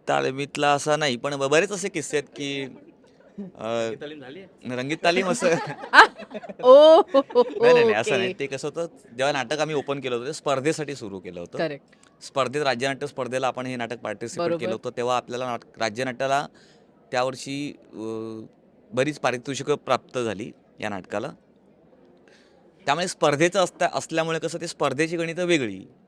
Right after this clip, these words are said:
Speaker 1: आणि, अ, कमर्शियलला आता आणताना ही गणितं वेगळी
Speaker 2: बरोबर,
Speaker 1: म्हणतो आपण.
Speaker 2: बरोबर.
Speaker 1: Actually गणितं असं म्हणता येणार नाही, पण कसं नाटक,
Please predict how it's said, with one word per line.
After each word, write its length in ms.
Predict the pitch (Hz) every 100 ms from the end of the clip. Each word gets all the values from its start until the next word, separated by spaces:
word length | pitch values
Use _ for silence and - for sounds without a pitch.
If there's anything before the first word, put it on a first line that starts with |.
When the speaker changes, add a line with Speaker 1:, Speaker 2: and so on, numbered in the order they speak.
| -
Speaker 1:
आणि, 380 | - 107 120 127 -
अ, 80 | 50 - - _ -
कमर्शियलला 480 | 127 143 139 156 151
आता 140 | 147
आणताना 460 | 139 120 131 131 135 -
ही 100 | 135
गणितं 320 | 156 156 156
वेगळी 240 | 175 147 175
Speaker 2:
बरोबर, 160 | 113
Speaker 1:
म्हणतो 200 | 101 98
आपण. 140 | 98 156
Speaker 2:
बरोबर. 1300 | 156 147 _ _ _ _ _ _ _ _ _ -
Speaker 1:
Actually 260 | 139 208 202
गणितं 360 | 156 175 196 220
असं 160 | 220
म्हणता 300 | 202 185 185
येणार 200 | 196 185
नाही, 160 | 151 143
पण 180 | 170 170
कसं 260 | 170 190
नाटक, 420 | 156 131 180 180